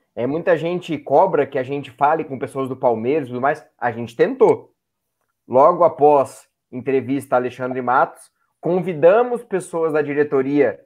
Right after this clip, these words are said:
pra vir no canal dar a sua resposta, porque quer queira, quer não, o Matos falou um pouco da diretoria que está lá hoje.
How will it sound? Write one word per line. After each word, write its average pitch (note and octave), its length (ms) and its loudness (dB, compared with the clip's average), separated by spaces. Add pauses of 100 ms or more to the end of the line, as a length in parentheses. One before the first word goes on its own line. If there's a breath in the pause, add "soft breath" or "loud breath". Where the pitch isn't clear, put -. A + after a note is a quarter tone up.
(500)
pra C#3+ 220 4
vir D3 180 -4
no D3+ 120 -4
canal C3+ 480 2
dar D3 260 2
a F#3 60 0
sua E3 120 -8
resposta, C#3+ 480 0
porque C#3+ 220 -12
quer C3+ 220 -4
queira, C#3+ 240 -2
quer C3+ 180 -2
não, C3+ 140 0
o C3 40 -2
Matos C#3+ 320 0
falou C#3 220 4
um D3 80 -2
pouco D#3+ 480 0 (280)
da C3 80 4
diretoria C3+ 640 0
que C3+ 120 -12
está D3+ 320 0
lá F3 160 4
hoje. F3+ 460 0